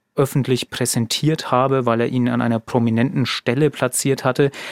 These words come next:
Da kam aber dann zum Beispiel das Gericht zu der Einschätzung, nee, strafbar ist das nicht. Also man kann davon halten, was man möchte, aber Daniel Halemba hätte diesen Befehl öffentlich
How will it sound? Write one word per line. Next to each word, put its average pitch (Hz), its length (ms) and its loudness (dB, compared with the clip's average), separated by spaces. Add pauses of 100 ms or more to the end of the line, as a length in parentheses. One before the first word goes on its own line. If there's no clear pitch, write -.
(260)
Da 117 100 0
kam 123 240 2
aber 123 140 4
dann 123 180 2
zum - 120 0
Beispiel 120 240 2
das 123 180 0
Gericht 127 340 0
zu - 60 2
der 123 160 2
Einschätzung, 120 600 0
nee, 113 220 4
strafbar 123 560 0
ist 131 180 -2
das 123 140 -2
nicht. 139 220 2
Also 120 160 0
man 110 120 0
kann 123 240 0
davon 120 300 0
halten, 123 320 0
was 117 180 -2
man 110 140 2
möchte, 123 400 2 (460)
aber 131 560 2 (320)
Daniel 120 280 2
Halemba 117 360 2
hätte 123 260 -2
diesen 127 280 0
Befehl 117 440 0
öffentlich 127 640 0